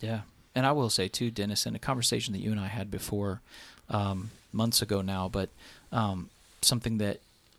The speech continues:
you know, it wa-, it wasn't necessarily a revelation to me because I knew it deep down, but it took somebody, talking to somebody like you f-, to point it out to me,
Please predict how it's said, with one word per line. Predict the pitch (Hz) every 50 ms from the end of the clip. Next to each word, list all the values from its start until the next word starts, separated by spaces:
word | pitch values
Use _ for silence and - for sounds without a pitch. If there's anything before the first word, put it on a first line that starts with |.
| _ -
you | 123 120
know, | 117 113
it | 104 - 127
wa-, | - - 143 - -
it | 147 139
wasn't | 135 147 160 156 156 139 107 - - - - -
necessarily | 107 120 117 - - 123 - - 135 131 123 120 113 113 101
a | 104 101
revelation | 101 110 113 110 110 107 104 110 117 123 - - 131 117
to | - - 107
me | 95 95 92
because | 92 98 - - 107 101 104
I | 104 101
knew | 98 98 104 117 127 135
it | 120 98 - - 98
deep | 113 107 101 - -
down, | 123 113 117 113 107 101 98 - - - - - - - - _
but | - 110 107
it | - -
took | - - 120 110 - -
somebody, | - 120 113 107 113 104 107 101 98 107 120 - _ -
talking | - 127 110 - 120 113
to | 101
somebody | - - 104 98 98
like | 95 95 - -
you | 107 104
f-, | 98 - - - -
to | - -
point | - - 123 110 104
it | 95
out | 110 123 - -
to | - 110
me, | 101 98 101 -